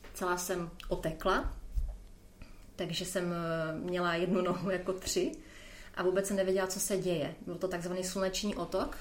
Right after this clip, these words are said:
který ten ekzém, který jsem už tak měla, který jsem si vlastně na tu Maltu přijela léčit, tak ten ekzém ještě tisíckrát zhoršil, což se nedá ani popsat, protože on byl hrozný už před odjezdem.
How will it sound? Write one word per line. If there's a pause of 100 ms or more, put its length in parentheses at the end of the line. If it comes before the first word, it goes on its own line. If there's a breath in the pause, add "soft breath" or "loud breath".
který
ten
ekzém,
který
jsem
už
tak
měla,
který
jsem
si
vlastně
na
tu
Maltu
přijela
léčit, (520 loud breath)
tak
ten
ekzém
ještě
tisíckrát
zhoršil,
což
se
nedá
ani
popsat,
protože
on
byl
hrozný
už
před
odjezdem.